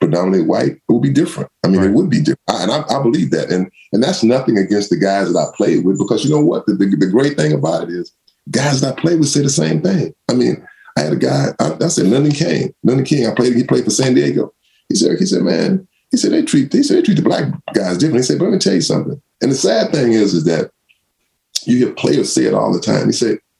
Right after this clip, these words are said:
Speaker 1: "Man, I hate the N F L. I just hate them." And you hear us say it because, you know, we know how they treat us. And I just, I mean, I'm, I'm, you know, you, the N F L can't help everybody.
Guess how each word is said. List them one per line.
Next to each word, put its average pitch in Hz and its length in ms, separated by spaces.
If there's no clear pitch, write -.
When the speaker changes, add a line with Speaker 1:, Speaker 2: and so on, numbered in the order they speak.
Speaker 1:
"Man, 170 100
I 190 100
hate 202 280
the 208 80
N 180 100
F 151 220
L. - 260
I - 40
just - 160
hate 175 340
them." - 220
And 127 80
you 175 100
hear 160 180
us 147 260
say 87 200
it 85 100
because, - 360
you - 80
know, - 300
we 220 220
know 208 140
how 175 120
they 156 140
treat 170 380
us. - 260
And 151 140
I 214 80
just, 196 260
I - 40
mean, 165 200
I'm, - 200
I'm, 220 160
you 147 100
know, 202 80
you, 214 180
the 139 200
N 190 80
F 170 120
L 156 80
can't 127 140
help 117 160
everybody. - 320